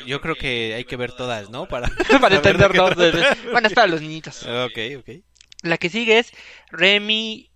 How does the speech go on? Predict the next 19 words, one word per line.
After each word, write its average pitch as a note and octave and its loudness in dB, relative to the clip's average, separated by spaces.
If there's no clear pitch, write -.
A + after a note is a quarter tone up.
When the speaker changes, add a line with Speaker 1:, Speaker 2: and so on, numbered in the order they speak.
Speaker 2:
Reminiscence. G#3 -4
Speaker 1:
¿Reminiscencia? B2+ -10
Speaker 2:
Bueno, B3 -6
Reminiscence. F#3+ -10
Speaker 1:
Ok. C3 -8
Speaker 2:
Eh, E3+ 2
bueno, F#3 0
sale F#3 2
Hugh F3 -6
Jackman, C4+ -2
Wolverine. F3+ 0
Speaker 1:
Ok. G2 -20
Speaker 2:
Eh, D#3 -4
Rebecca. E3+ 4
Speaker 1:
Regresa. E3 -4
Speaker 2:
Sí, F3 -4
bueno, F3+ -6
Rebecca E3+ 0
Ferguson. G3+ -2